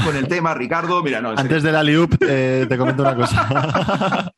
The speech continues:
Speaker 2: <laughs>
Speaker 1: Defensa, eh, en defensa de Luka Doncic, ¿vale? Ya que
Speaker 2: Vale.
Speaker 1: obviamente estoy enamorado de él porque entró en mi sección anterior, eh, top cinco.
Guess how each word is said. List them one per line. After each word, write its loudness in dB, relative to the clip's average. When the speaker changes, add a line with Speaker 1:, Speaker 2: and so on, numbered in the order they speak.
Speaker 2:
<laughs> -2
Speaker 1:
Defensa, 0
eh, -2
en -2
defensa 0
de -2
Luka 2
Doncic, -6
¿vale? -4
Ya -4
que -2
Speaker 2:
Vale. -2
Speaker 1:
obviamente -2
estoy -2
enamorado -2
de -2
él -4
porque -4
entró -4
en 0
mi -2
sección -4
anterior, -2
eh, 0
top -6
cinco. -4